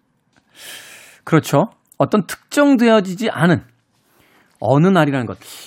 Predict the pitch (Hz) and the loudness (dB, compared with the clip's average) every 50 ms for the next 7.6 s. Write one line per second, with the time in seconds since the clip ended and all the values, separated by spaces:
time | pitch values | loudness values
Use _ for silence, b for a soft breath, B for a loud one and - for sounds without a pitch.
0 | B B B - 247 - 131 151 160 185 233 240 247 240 233 226 233 220 208 214 | B B B -4 -2 2 2 4 4 4 4 4 4 4 2 2 2 2 2 2
1 | 247 262 180 120 120 139 156 165 208 247 240 247 262 269 254 254 - 262 262 262 | 2 2 0 0 2 2 2 2 2 0 0 2 2 2 0 0 -2 -2 -2 -2
2 | - - - 147 131 131 135 139 120 123 151 170 180 147 131 175 170 127 120 123 | -2 -2 -2 -2 0 0 0 0 0 0 0 0 0 0 0 -2 -4 -4 -4 -2
3 | 127 180 208 214 196 170 175 156 123 110 123 135 - - 170 190 180 208 208 208 | 0 2 2 2 2 2 2 2 2 0 0 -4 -4 -4 -2 0 0 2 2 2
4 | 196 185 160 151 135 135 127 127 117 110 113 - 110 - _ - 107 98 104 117 | 0 0 0 -2 -2 -4 -4 -4 -4 -6 -6 -8 -12 -12 _ -12 -12 -12 -12 -12
5 | 117 - 151 131 131 131 131 b b b b b b b b b b b b b | -8 -6 -4 -2 -2 -4 -6 b b b b b b b b b b b b b
6 | b - 101 98 98 - - - 147 156 151 - 156 160 190 - - - - - | b -8 -8 -8 -8 -8 -4 0 0 0 2 2 0 0 0 -2 -6 -10 -10 -6
7 | 220 240 233 - - - 185 185 156 139 175 | -4 -4 -4 -6 -4 -2 0 0 0 0 -2